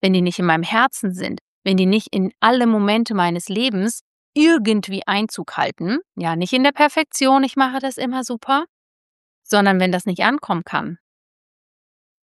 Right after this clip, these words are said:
pff, dann ist es schön, dass du das mit deinem smarten Kopf verstanden hast, aber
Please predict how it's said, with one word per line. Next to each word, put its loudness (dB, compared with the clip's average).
pff, -12
dann 0
ist -2
es 0
schön, 4
dass 0
du 0
das 0
mit -2
deinem 0
smarten 0
Kopf -2
verstanden -2
hast, -4
aber -2